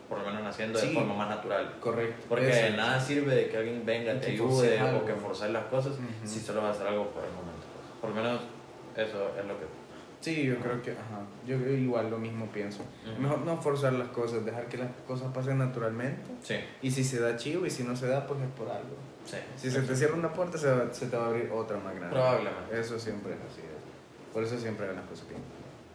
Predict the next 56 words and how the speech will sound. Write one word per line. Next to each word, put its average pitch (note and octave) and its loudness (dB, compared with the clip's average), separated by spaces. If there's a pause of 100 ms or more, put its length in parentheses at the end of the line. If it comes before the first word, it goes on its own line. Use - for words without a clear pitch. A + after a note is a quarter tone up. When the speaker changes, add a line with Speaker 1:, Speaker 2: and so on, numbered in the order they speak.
(600)
Speaker 2:
O D3+ 4
como C#3 4
Speaker 1:
Sí. A2+ 2
Speaker 2:
ustedes G2+ -2
quieran. - -8 (200)
Speaker 1:
<laughs> - -2
Al - -2
Speaker 2:
Experimenten. D#3 8
Speaker 1:
final - 8
del - 8
día, F3 8
cada C3 6
quien A#2 0
es G#2 -2
Speaker 2:
Pues D#3+ 4
sí, - 4
Speaker 1:
suya. - 2
Speaker 2:
experimenten C3+ 4
Speaker 1:
Eh, A#2+ 10 (260)
Speaker 2:
como - - (160)
ustedes A#2 -6
quieran. G#2+ -4 (1040)
Speaker 1:
bueno, C3 2
la A#2+ 4
verdad G#2+ 2
que G3 -2
eso A3 -4
nos, G#3+ -4 (140)
eh, A2+ 0
ha A2 -4
sido A2 0
una G2+ -2
muy F#2+ -6
buena G#2+ 0
discusión, G2+ -4 (120)
por G2 -6
lo F#2+ -6
menos. F#2 -4 (320)
Speaker 2:
Ujú. D#3 2
Speaker 1:
Es - 6
bien D3 4
chistoso D3 4
cómo C#3 6
esta B2+ 4
vez C3 8
empezamos B2 2
con B2 0
tatuajes A#2+ 4
y - 0
terminamos B2+ 2
Speaker 2:
Sí. C3 6
Speaker 1:
hablando C3 6
de - 6
cosas G#2+ 0
de F#2 4
éxito. - -4